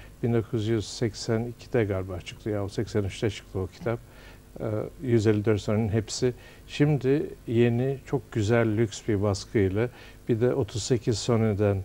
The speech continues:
oluşan bir C D ile, e, bir,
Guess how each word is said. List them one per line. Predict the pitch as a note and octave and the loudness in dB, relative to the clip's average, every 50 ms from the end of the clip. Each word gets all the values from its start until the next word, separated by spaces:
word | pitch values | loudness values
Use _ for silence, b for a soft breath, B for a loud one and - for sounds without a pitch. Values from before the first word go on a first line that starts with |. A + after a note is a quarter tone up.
| - - - | -8 -10 -8
oluşan | C3 B2+ A#2+ G#2 A2+ G#2+ - B2 A2+ A2 A2 A2 G#2+ A#2 A2 | -6 -4 -2 0 0 0 2 2 2 2 2 0 -2 -2 -2
bir | A2 G2+ G2+ | -2 -2 -2
C | F#2+ - - - A#2 A2 G2+ | -4 -4 0 2 2 2 4
D | - A2+ | 4 4
ile, | G#2+ G#2 G2 F#2 F#2 G#2+ B2 B2 B B B B B B B B - | 4 4 4 4 2 0 -2 -2 B B B B B B B B -6
e, | - A#2 G#2 G#2+ - - - - B2 B2 A#2 A#2 - - | -4 -2 -2 -2 -2 -6 -10 -14 -12 -12 -12 -12 -14 -12
bir, | D3+ C#3 C3+ B2+ C3 C3 | -6 -2 -2 0 0 -2